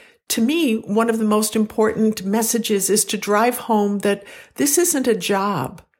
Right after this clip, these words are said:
This is a really interesting way of life.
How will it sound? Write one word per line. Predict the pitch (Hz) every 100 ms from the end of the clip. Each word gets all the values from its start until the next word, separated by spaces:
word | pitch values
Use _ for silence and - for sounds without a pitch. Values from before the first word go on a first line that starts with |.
| _ _ _ -
This | 320 -
is | 381 339
a |
really | 254 226 240 233
interesting | 220 - 226 262 247 - 220 202
way | 180 202
of | 196 185
life. | 190 226 - -